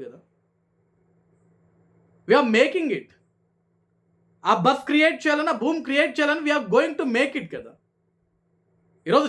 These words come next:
చంద్రబాబు నాయుడు గారి ఆలోచన ఏంటి అంటే, టీసీఎస్ లాంటి ఒక మల్టీనేషనల్ కంపెనీ, ప్రపంచంలో రెండో స్థానంలో లీడింగ్లో ఉన్న ఒక కంపెనీ మన ఆంధ్రప్రదేశ్ రాష్ట్రంలో, మన విశాఖ తీరానికి వస్తే,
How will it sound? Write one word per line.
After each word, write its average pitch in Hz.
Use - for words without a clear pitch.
చంద్రబాబు 320
నాయుడు 320
గారి 302
ఆలోచన 294
ఏంటి 240
అంటే, 208
టీసీఎస్ 339
లాంటి 277
ఒక 294
మల్టీనేషనల్ 277
కంపెనీ, 165
ప్రపంచంలో 339
రెండో 302
స్థానంలో 311
లీడింగ్లో 311
ఉన్న 302
ఒక 233
కంపెనీ 226
మన 220
ఆంధ్రప్రదేశ్ 320
రాష్ట్రంలో, 233
మన 247
విశాఖ 320
తీరానికి 320
వస్తే, 180